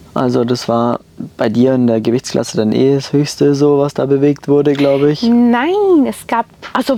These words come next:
Speaker 2: doch, in meiner
Speaker 1: Doch, in der
Speaker 2: Gewichtsklasse.
Speaker 1: Gewichtsklasse schon,
Speaker 2: In meiner
Speaker 1: ja.
Speaker 2: schon,
Speaker 1: Ja.
Speaker 2: doch, ja. Aber es gab da ein richtig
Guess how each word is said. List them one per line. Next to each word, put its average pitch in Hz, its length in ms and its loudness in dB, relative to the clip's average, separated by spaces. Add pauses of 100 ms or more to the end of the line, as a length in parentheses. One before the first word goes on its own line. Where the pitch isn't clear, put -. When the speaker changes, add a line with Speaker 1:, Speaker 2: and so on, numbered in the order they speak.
Speaker 2:
doch, 262 160 -2
in 226 80 -4
meiner 226 160 2
Speaker 1:
Doch, 123 80 0
in 123 100 0
der 120 140 2
Speaker 2:
Gewichtsklasse. 143 600 0
Speaker 1:
Gewichtsklasse - 20 -4
schon, 240 100 -2
Speaker 2:
In 123 60 2
meiner 220 220 2
Speaker 1:
ja. 202 60 2
Speaker 2:
schon, 180 280 -4 (180)
Speaker 1:
Ja. 214 140 2
Speaker 2:
doch, 202 100 -2 (200)
ja. 196 180 -6 (420)
Aber 208 140 0
es 214 100 -6
gab 233 220 -4
da 196 100 -2
ein 196 120 -2
richtig 269 380 -2